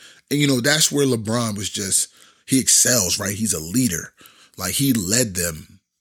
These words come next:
to that moment, and then J R fucked it up. <laughs> And he's like, "Yo,"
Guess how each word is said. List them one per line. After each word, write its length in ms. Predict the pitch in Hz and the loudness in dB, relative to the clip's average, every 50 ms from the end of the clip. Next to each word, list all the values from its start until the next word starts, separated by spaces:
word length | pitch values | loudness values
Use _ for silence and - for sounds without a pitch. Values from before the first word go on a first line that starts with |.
| - - | -2 -2
to 120 | - 151 | 0 0
that 200 | 135 110 104 - 95 98 | 2 0 0 -2 -2 -4
moment, 380 | 95 117 120 107 82 76 65 - - | 0 0 0 0 0 -4 -8 -10 -8
and 120 | 98 92 82 | -8 -8 -6
then 180 | 82 82 87 | -6 -8 -6
J 240 | 87 85 85 85 87 | -4 -2 -2 -2 -2
R 140 | 80 73 73 | -4 -4 -6
fucked 300 | - - 90 - - - | -6 -8 -8 -8 -8 -6
it 80 | 92 | -4
up. 160 | 98 92 - - _ _ _ _ _ _ _ _ - | -2 -2 -4 -4 _ _ _ _ _ _ _ _ -2
<laughs> 20 | 113 113 - - - 135 | 0 0 0 0 -2 0
And 240 | 139 127 104 143 135 | 0 0 2 2 0
he's 240 | 120 120 110 95 95 | 2 2 2 0 0
like, 280 | 85 80 80 76 85 | -2 -4 -6 -6 -6
"Yo," 460 | 95 92 98 95 90 85 80 78 73 | -6 -4 -2 -2 -2 -4 -6 -6 -10